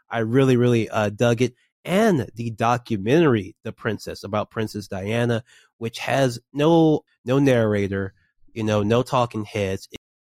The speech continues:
is just archival footage of how Princess Diana was treated. Uh, it is just absolutely fascinating and exposes the royal family for what they are. Probably a bit better than the Har-, Harry and Meghan, uh, self-produced documentary.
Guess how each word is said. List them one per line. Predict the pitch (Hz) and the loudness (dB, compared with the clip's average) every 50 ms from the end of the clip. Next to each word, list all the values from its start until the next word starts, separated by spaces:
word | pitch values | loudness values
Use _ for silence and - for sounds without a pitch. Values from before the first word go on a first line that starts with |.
| _ _ _ _ _ _ _ _ _ - 120 | _ _ _ _ _ _ _ _ _ -8 -8
is | 110 98 | -6 -4
just | - 113 - - - _ _ _ _ _ _ 113 | -4 -6 -6 -6 -10 _ _ _ _ _ _ -4
archival | 120 127 123 - 139 123 123 123 117 113 | -4 -4 -2 0 0 0 0 0 -2 -2
footage | - - - - 127 131 123 131 131 117 - - | -4 -6 -6 -2 -2 0 2 2 0 0 -2 -8
of | 95 95 - | -14 -16 -10
how | - - 117 120 120 120 117 110 | -6 -2 0 0 2 0 0 -2
Princess | - - 113 104 95 - 104 | -4 -6 -8 -8 -6 -8 -12
Diana | 95 101 98 101 104 101 101 98 | -10 -8 -6 -6 -6 -6 -6 -8
was | 98 98 - | -10 -12 -14
treated. | - - - - 147 151 156 151 156 151 147 - _ _ _ _ _ _ _ _ _ | -18 -16 -8 -4 0 0 2 4 4 2 2 0 _ _ _ _ _ _ _ _ _
Uh, | - 107 107 104 - - | -4 -2 -2 -2 -2 0
it | 123 | 0
is | 123 120 113 107 | 2 2 2 2
just | - 113 104 - - - - | 0 -4 -4 -6 -8 -10 -8
absolutely | 117 127 123 117 - 117 101 95 | -6 -6 -6 -4 -6 -6 -6 -6
fascinating | - - 123 120 123 120 - - 123 120 117 113 113 113 110 107 - - | -4 -2 0 0 0 -2 -4 -4 -4 -2 0 0 0 0 -2 -4 -6 -8
and | - 135 143 139 | -6 -4 -2 -2
exposes | 127 120 - - - - 131 135 135 135 127 131 120 113 | -2 -4 -6 -12 -8 -2 0 2 2 2 2 0 -2 -2
the | - 110 | -4 -2
royal | 110 110 107 104 | -2 0 -2 -2
family | - - 127 120 117 117 107 110 110 - _ _ _ _ _ | -2 -2 0 0 0 0 0 -2 -4 -6 _ _ _ _ _
for | - 117 | -4 -4
what | 113 104 117 117 120 | 0 0 0 0 0
they | - 120 113 - - | 0 -2 -2 -2 -4
are. | - 123 127 127 127 123 | -2 0 2 2 2 2
Probably | 117 - - 165 185 190 202 196 | 0 0 0 0 2 4 4 4
a | 190 | 4
bit | 165 180 175 120 131 | 4 4 2 2 2
better | 143 143 147 147 143 139 | 2 4 4 4 4 4
than | 135 131 | 2 2
the | 127 117 | 0 0
Har-, | - 135 127 123 123 - - | 0 0 0 0 0 -2 -6
Harry | - - 131 135 135 131 127 | -6 -2 0 2 2 2 0
and | 123 117 113 113 | 0 -2 0 0
Meghan, | 117 120 131 120 117 120 113 110 107 107 - _ _ _ _ _ _ - | 2 2 2 2 2 0 0 0 -2 -6 -8 _ _ _ _ _ _ -6
uh, | 113 117 110 107 | -2 -2 -2 -2
self-produced | - - - 160 143 147 143 - - 139 127 117 123 113 107 - - - 117 | -4 0 2 4 4 4 2 0 -4 -4 0 2 2 2 2 0 -4 -8 -4
documentary. | 117 113 107 107 104 - - 107 107 107 104 104 107 107 | -2 0 0 0 -2 -4 -6 -4 -2 -2 -2 0 -2 -2